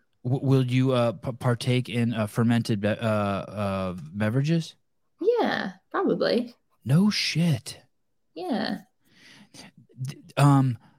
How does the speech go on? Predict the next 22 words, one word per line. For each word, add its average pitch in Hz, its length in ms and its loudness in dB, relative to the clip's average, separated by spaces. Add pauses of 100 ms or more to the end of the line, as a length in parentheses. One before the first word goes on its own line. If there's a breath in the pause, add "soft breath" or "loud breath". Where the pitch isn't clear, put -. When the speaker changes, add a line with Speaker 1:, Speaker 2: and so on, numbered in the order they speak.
(400 soft breath)
Speaker 1:
w-, 131 160 -6
don't 151 380 4
you 202 60 4
have 185 140 2
to - 80 -4
be 165 100 4
just 147 220 0
completely 143 580 2
on 123 220 4
lockdown 135 640 2
and, 104 100 2
like, 98 200 -4
committed 117 520 2
and 95 220 0
dedicated 123 720 0
i-, 98 180 -2
if 104 140 -10
you 104 80 -2
wanna 107 180 2
win 104 140 2
the 104 80 2
games? 113 400 -2